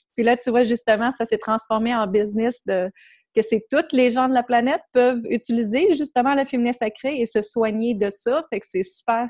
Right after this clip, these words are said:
euh, c'est super important. Notre histoire part toujours de, de quelque chose qu'on a vécu, de quelque chose qu'on a appris. Puis après ça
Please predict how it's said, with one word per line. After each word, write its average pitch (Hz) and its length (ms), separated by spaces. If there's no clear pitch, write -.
euh, 160 260
c'est 208 100
super 294 240
important. 302 460
Notre 233 240
histoire 269 400
part 190 240
toujours 240 420
de, 190 300
de 220 60
quelque 233 260
chose 277 240
qu'on 233 220
a 220 100
vécu, 233 640
de 208 100
quelque 208 320
chose 233 260
qu'on 214 160
a 190 100
appris. 262 280
Puis 277 100
après 180 200
ça 240 200